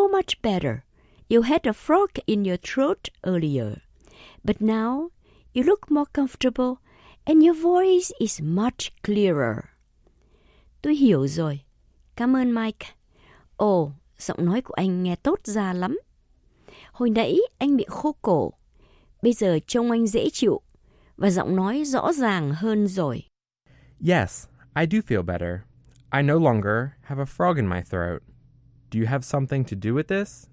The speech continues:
Speaker 2: Miss Milan? I suppose you do. Thank you, thank you.
Speaker 1: Mike nói, "Có, tôi có thấy dễ chịu hơn.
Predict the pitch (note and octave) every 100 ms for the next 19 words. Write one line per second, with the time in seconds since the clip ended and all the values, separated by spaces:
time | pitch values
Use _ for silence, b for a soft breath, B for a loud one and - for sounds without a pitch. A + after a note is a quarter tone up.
0 | - F3+ G3 - F3+ F3 F#3+ G3 G3 G3+
1 | - _ - - b b B2 D3+ - G#2
2 | - F2+ F2 F2 A2 G2 F2+ F#2 - _
3 | - _ - - D#3+ C#3+ F#2 F2 F2+ G#2
4 | - C#3 B2+ F2 E2+ F#2+ _ _ _ _
5 | _ _ _ _ _ _ _ G#3+ G#3+ G#3
6 | F#3 - F3+ F3+ A3 C4+ _ b b b
7 | b - A3 A#3 G4 - _ _ _ -
8 | - A#3 - C#4 - D#4 D4+ B3+ - -
9 | A3+ - E3+ A3+ G#3